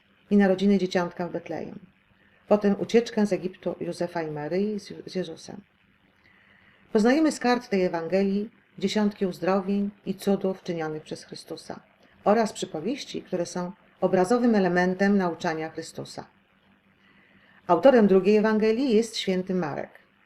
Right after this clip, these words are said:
Nie był on bezpośrednim świadkiem opisywanych przez siebie wydarzeń.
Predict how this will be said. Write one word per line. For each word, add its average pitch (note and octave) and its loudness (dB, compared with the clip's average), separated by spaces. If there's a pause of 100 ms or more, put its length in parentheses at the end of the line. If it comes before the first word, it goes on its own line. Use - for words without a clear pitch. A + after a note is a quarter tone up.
(200)
Nie A3 6
był F#3 2
on F3 -2
bezpośrednim F#3+ -2
świadkiem F3+ -4 (460)
opisywanych F3+ -2
przez F#3 -8
siebie F3+ -4
wydarzeń. D#3 -6